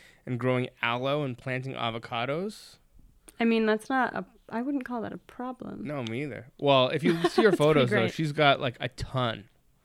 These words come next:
Speaker 1: I need to show my boyfriend that I'm at least making an effort to get rid of some of these
Speaker 2: <laughs>
Speaker 1: plants that I'm hoarding. So, uh, if you are around, you know, basically come get them. She lists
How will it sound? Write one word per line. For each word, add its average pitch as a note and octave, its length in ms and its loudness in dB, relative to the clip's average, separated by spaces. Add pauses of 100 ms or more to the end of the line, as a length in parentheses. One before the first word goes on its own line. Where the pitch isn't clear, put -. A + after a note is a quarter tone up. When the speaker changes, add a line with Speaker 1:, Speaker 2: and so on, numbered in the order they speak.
(520)
Speaker 1:
I C3 160 6
need D#3+ 100 4
to F#3+ 60 0
show F#3+ 180 4
my F3 120 4
boyfriend C#3+ 460 2
that C3 80 2
I'm B2+ 120 2
at B2+ 100 -2
least D3 300 -4
making C3 340 -4
an A#2+ 80 -6
effort A#2+ 260 -6
to B2+ 100 -10
get A#2 160 -4
rid A#2+ 120 -2
of A2 100 -6
some A#3+ 340 -4
of B2 160 -2
these A2+ 520 -6 (240)
Speaker 2:
<laughs> G#3 60 -4 (400)
Speaker 1:
plants C3+ 400 0
that B2+ 160 -8
I'm C#3 140 -8
hoarding. E3 340 -12 (840)
So, B2+ 540 -4
uh, A#2 640 -4 (400)
if C3 200 -12
you D#3+ 220 -4
are D3+ 180 2
around, B2+ 720 -2 (800)
you A#2+ 80 -10
know, A#2 160 -6
basically C3 460 -4
come B2+ 240 -4
get A#2+ 240 -2
them. B2 360 -6
She - 160 -8
lists - 640 -6